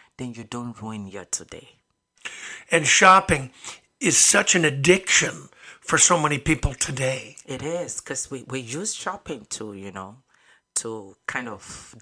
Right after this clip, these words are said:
Speaker 1: dampen our depression.
Speaker 2: Yeah.
Speaker 1: You know, uh, 'cause a lot of people are going through a lot of stuff,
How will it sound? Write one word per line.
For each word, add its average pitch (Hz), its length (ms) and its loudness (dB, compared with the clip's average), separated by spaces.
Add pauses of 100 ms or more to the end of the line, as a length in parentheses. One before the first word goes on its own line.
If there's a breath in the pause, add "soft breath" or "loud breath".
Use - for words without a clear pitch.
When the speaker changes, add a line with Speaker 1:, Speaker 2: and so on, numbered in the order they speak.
Speaker 1:
dampen 120 720 -8 (240)
our 104 200 -4
depression. - 680 -12 (1500)
Speaker 2:
Yeah. 117 280 -4 (340)
Speaker 1:
You 101 140 -16
know, 95 180 -18 (600)
uh, 110 300 -10
'cause - 260 -10
a 117 60 -10
lot 120 180 -6
of 110 140 -14
people 117 220 -8
are 104 60 -8
going 107 240 -10
through 104 220 -10
a - 20 -14
lot 95 180 -12
of 92 140 -16
stuff, - 760 -10